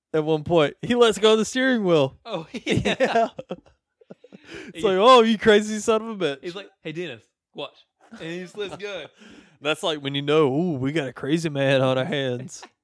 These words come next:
Speaker 2: What was the line he said? "Nothing's be-, oh, nothing's better than driving behind their own car."
Speaker 1: Except maybe pussy.
Speaker 2: Except maybe pussy.
Speaker 1: What is with this movie and maybe pussy?
Speaker 2: I mean, have you ever watched a movie? Nothing's better than watching a movie.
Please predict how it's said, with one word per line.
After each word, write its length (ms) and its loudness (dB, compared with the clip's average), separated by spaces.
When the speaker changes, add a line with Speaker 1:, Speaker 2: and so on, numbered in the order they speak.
Speaker 2:
What 280 -20
was 100 -20
the 60 -20
line 180 -20
he 60 -20
said? 260 -20
"Nothing's 460 -20
be-, 120 -20
oh, 300 -10
nothing's 340 -10
better 280 -12
than 140 -20
driving 380 -14
behind 340 -18
their 100 -20
own 260 -18
car." 440 -20
Speaker 1:
Except 320 -12
maybe 240 -6
pussy. 340 -2
Speaker 2:
Except 400 -12
maybe 680 -12
pussy. 360 -20
Speaker 1:
What 280 -4
is 160 -10
with 180 -8
this 240 -10
movie 460 -6
and 340 -14
maybe 320 -12
pussy? 520 -20
Speaker 2:
I 40 -20
mean, 160 -20
have 180 -20
you 120 -20
ever 120 -20
watched 360 -16
a 20 -20
movie? 420 -20
Nothing's 300 -20
better 200 -16
than 80 -20
watching 300 -20
a 20 -20
movie. 360 -20